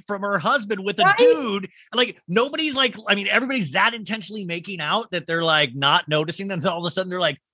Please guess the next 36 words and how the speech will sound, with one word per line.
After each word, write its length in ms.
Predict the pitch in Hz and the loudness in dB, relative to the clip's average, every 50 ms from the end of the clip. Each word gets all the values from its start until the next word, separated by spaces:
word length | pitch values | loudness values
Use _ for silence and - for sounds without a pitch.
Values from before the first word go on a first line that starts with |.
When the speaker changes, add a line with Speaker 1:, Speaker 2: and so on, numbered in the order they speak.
| _ _ _ _ | _ _ _ _
Speaker 1:
"Yo, 260 | 131 170 226 247 - | -6 0 2 2 2
where's 280 | 151 139 185 233 214 - | 2 2 -2 -2 -4 -6
Taylor?" 580 | - - 180 220 269 277 233 160 123 107 101 | -4 -2 0 2 2 2 0 -2 -4 -8 -10
And 80 | 107 123 | -4 0
Speaker 2:
Where'd 100 | 240 262 | 0 2
Speaker 1:
then 60 | 277 | 4
Speaker 2:
they 80 | 269 262 | 2 4
Speaker 1:
Taylor's, 340 | - 247 269 302 294 269 247 | 4 2 2 4 2 2 2
Speaker 2:
go? 100 | 233 220 - - _ _ _ _ _ | 0 -4 -8 -12 _ _ _ _ _
Speaker 1:
where'd 160 | - 233 254 | -6 -6 -4
Speaker 2:
And 80 | 262 247 | -2 -2
Speaker 1:
they, 40 | 247 | -4
Speaker 2:
they 60 | 254 | 0
all 100 | 240 233 | 2 2
Speaker 1:
yeah, 140 | 240 196 - 262 | 4 4 4 4
Speaker 2:
get 80 | 262 | 2
Speaker 1:
like 120 | - 143 247 | 2 0 2
Speaker 2:
into 120 | 226 220 | 2 2
a 120 | 214 - | 0 0
fight. 460 | - 226 208 214 226 226 233 240 - - | 0 2 4 4 4 4 2 0 0 0
Like, 240 | 247 240 240 - _ _ _ _ _ _ _ _ _ _ _ _ _ _ _ _ _ - - - - - _ _ _ _ _ _ _ - | -2 -2 -2 -4 _ _ _ _ _ _ _ _ _ _ _ _ _ _ _ _ _ -20 -20 -20 -20 -20 _ _ _ _ _ _ _ 2
I 120 | - 381 | 2 4
don't 80 | 415 - | 4 4
Speaker 1:
Ugh. 100 | 554 508 240 220 202 190 | 4 4 4 2 -2 -6
Speaker 2:
know. 40 | - - - | -4 0 2
I 140 | 269 311 330 | 2 2 2
think 200 | 381 381 339 370 370 | 0 -2 -4 0 0
we're 160 | 415 415 349 | 0 2 2
missing 340 | 311 294 - - 330 330 302 | 0 -2 -2 -2 -4 -4 -4
some 320 | 294 - 285 240 240 240 | -4 -4 -4 -4 -4 -4
facts, 560 | 240 214 196 196 214 - - - - - - - - | 0 2 2 2 0 -2 -6 -8 -8 -6 -8 -6 -2
and 320 | 214 220 220 214 214 202 - | 0 0 0 0 -2 0 2
that's 240 | 214 214 214 214 - | 2 2 2 2 2
what 120 | 269 226 | 2 4
I 80 | 220 220 | 4 2
think, 320 | - 214 208 208 - _ | 0 -4 -8 -8 -12 _